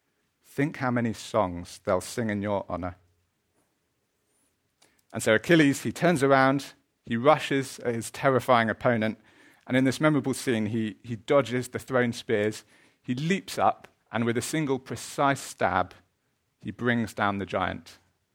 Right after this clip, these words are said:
and he wins the war. Now, the, the rank upon rank of soldiers behind him, they haven't had to lift a finger, but they get the victory.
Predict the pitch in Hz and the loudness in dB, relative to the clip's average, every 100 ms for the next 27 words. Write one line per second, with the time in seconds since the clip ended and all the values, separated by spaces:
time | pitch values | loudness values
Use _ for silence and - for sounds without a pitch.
0 | _ - 95 98 104 101 - 95 98 - | _ -12 -10 -8 -6 -8 -10 -12 -10 -10
1 | - _ _ _ _ _ _ _ _ _ | -14 _ _ _ _ _ _ _ _ _
2 | _ _ _ _ _ _ _ _ _ _ | _ _ _ _ _ _ _ _ _ _
3 | _ _ _ _ _ _ 135 135 139 135 | _ _ _ _ _ _ 2 6 8 6
4 | - 131 160 160 - 147 127 135 131 123 | 4 4 2 2 0 2 4 2 0 -6
5 | - 123 127 143 131 - 117 120 120 127 | -2 0 2 -2 -6 -4 0 2 2 2
6 | 120 120 - _ _ _ 120 143 151 139 | 0 0 -10 _ _ _ 0 2 2 -4
7 | 123 117 - 120 - 113 - - - _ | -4 -6 -6 -10 -8 -8 -8 -12 -16 _
8 | _ _ _ _ _ _ _ _ _ - | _ _ _ _ _ _ _ _ _ -4
9 | 147 151 143 - 113 156 - - - | -4 -2 -4 -4 -6 -8 -8 -14 -12